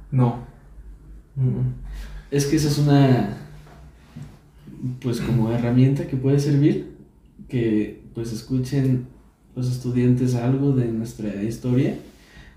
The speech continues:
Speaker 2: algo similar.
Speaker 1: Ok.
Speaker 2: Y, y, pues, decirle lo que uno aprendió. O sea, tú puedes compartirles esto de yo tenía miedo a exponer cualquier tema en el salón de clases y ahora doy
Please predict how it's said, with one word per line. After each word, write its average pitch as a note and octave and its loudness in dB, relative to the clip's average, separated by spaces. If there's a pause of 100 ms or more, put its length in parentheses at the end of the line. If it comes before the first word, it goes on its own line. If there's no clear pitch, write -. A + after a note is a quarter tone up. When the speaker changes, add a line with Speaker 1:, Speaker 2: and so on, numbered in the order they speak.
(120)
Speaker 2:
algo C3 0
similar. C3 4 (760)
Speaker 1:
Ok. C3 -2 (140)
Speaker 2:
Y, A2+ 0 (960)
y, B2+ -8
pues, A2 -6
decirle A2+ -4
lo B2+ 4
que A2 0
uno A2+ -2
aprendió. A2+ -2 (1080)
O C3 -6
sea, A#2 -6
tú C3 2
puedes B2+ 4
compartirles B2 0
esto A2+ -4
de A2 0
yo G#2 -2
tenía A2+ -6
miedo A2+ -2
a G#2+ -2
exponer C3 0 (380)
cualquier C3 0
tema C3 2
en B2+ 4
el B2 0
salón B2 2
de C3+ 4
clases C#3 0
y A#2 2
ahora A#2+ 0
doy A#2 -2